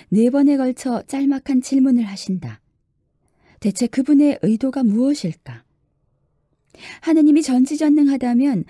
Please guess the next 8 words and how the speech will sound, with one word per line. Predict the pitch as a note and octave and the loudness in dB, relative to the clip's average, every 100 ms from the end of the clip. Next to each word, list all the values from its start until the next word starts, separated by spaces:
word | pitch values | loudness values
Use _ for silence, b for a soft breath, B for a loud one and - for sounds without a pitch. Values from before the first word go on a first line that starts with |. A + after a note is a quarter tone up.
| B B | B B
당신이 | G#3+ A3 - C4 B3+ | -2 -2 0 0 0
던지신 | A#3 A3 B3+ B3 | 0 -2 0 -2
질문의 | - B3 B3 A#3+ | 0 0 2 0
답을 | - G3 F#3+ A3+ B B | -4 -6 -4 -4 B B
이미 | G3+ G#3 A3 - | -2 0 -2 -4
아실 | E3+ G#3 D4+ D4+ | -6 -4 -4 -2
텐데 | D4 C4 D#3 | -2 -2 -4
말이다. | F#3+ F#3+ - A2 | -6 -8 -12 -18